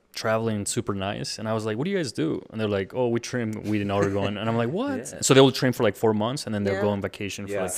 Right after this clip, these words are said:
Speaker 3: Six
Speaker 1: rest
Speaker 3: months
Speaker 1: of the year. Yeah, it's crazy.
Speaker 3: or more, like, for the rest of the year.
Speaker 1: Yeah.
Speaker 3: It's amazing, yeah.
Speaker 2: Well, if you're hiring, you know, I mean,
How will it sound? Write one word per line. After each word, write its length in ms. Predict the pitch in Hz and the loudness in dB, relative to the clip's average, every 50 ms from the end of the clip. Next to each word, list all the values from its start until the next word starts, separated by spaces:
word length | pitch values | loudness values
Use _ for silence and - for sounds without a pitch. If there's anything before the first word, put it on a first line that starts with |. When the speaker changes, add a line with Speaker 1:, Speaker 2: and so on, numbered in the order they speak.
| 98 | 0
Speaker 3:
Six 20 | 98 | 2
Speaker 1:
rest 180 | 98 98 - | 2 0 0
Speaker 3:
months 380 | 240 254 269 285 277 - - 98 | 0 2 2 4 2 2 0 -2
Speaker 1:
of 60 | 101 | -4
the 60 | 101 - | -6 -8
year. 60 | 113 | -10
Yeah, 180 | 110 - _ - | -16 -18 _ -14
it's 80 | - - | -12 -10
crazy. 320 | - - 98 101 92 - | -6 -4 -4 -4 -2 0
Speaker 3:
or 140 | - 101 101 | 2 2 2
more, 340 | 202 208 214 233 254 262 240 | 2 4 6 6 6 6 6
like, 240 | 202 185 175 180 175 | 4 4 4 2 2
for 160 | - 196 196 | 0 -2 0
the 160 | 185 190 190 | 0 2 2
rest 220 | 196 208 214 220 - | 4 2 2 0 -2
of 140 | 247 208 | -6 -8
the 60 | 214 214 | -8 -8
year. 340 | 202 214 233 226 202 175 156 | -6 -2 -2 0 0 -2 -2
Speaker 1:
Yeah. 240 | 92 92 - - - | -6 -8 -10 -10 -12
Speaker 3:
It's 140 | - - - | -12 -10 -10
amazing, 560 | 214 220 214 202 208 208 202 185 175 170 160 | -8 -6 -4 -4 -4 -4 -4 -6 -10 -10 -10
yeah. 240 | 165 175 170 160 104 | -10 -10 -8 -6 -4
Speaker 2:
Well, 160 | 113 123 127 | -2 0 0
if 160 | 131 127 131 | 0 -2 -2
you're 140 | 131 107 92 | -4 -4 -4
hiring, 580 | 107 123 147 202 220 180 139 123 117 113 113 110 | -2 -2 -2 -2 -2 -2 -4 -4 -6 -6 -6 -8
you 100 | 110 107 | -8 -8
know, 240 | 107 104 101 95 | -6 -6 -6 -6
I 120 | 95 98 101 | -6 -6 -6
mean, 240 | 104 104 101 95 | -8 -8 -8 -8